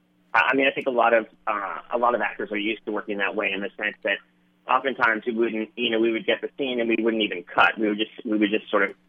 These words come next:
keep it rolling, go back to one, and then keep in a flow where, where suddenly it was not only some of the great lines, but also,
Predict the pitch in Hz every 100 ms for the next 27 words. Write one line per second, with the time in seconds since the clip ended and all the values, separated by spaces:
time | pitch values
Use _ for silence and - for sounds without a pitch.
0 | _ 147 127 113 113 110 110 110 _ -
1 | 127 110 113 - - 101 104 101 101 101
2 | 107 107 104 104 104 - _ _ - 151
3 | - 110 - 165 180 156 135 127 123 120
4 | 120 - 120 123 120 117 117 - - 139
5 | 131 123 117 117 117 104 _ _ _ _
6 | _ 139 135 151 147 131 113 - 117 107
7 | 107 107 101 151 147 82 90 - - 117
8 | 117 117 - 113 110 107 104